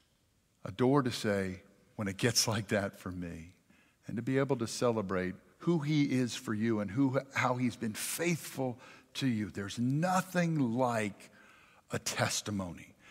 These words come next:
You can argue with arguments, you can argue with Scripture,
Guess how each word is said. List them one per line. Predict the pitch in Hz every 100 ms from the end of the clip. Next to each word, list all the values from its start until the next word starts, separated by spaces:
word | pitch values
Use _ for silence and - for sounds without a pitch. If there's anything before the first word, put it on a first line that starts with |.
| - -
You | - 185
can | 175
argue | 156 156 165 156
with | 135 -
arguments, | 127 139 139 147 147 139
you | 113
can | 110
argue | 104 139 151 143
with | 139 123
Scripture, | - 143 131 - 127